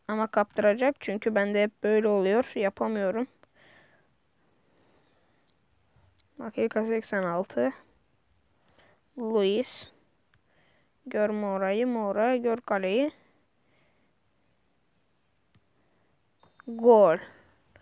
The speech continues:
Seksen dokuz buçuk. Gol attık.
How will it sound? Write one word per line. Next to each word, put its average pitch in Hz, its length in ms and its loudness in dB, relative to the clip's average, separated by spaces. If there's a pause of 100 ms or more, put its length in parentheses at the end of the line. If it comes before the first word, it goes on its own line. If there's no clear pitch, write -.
(400)
Seksen 220 520 -4
dokuz 226 280 0
buçuk. - 440 -6 (1080)
Gol 190 80 -2
attık. 247 400 2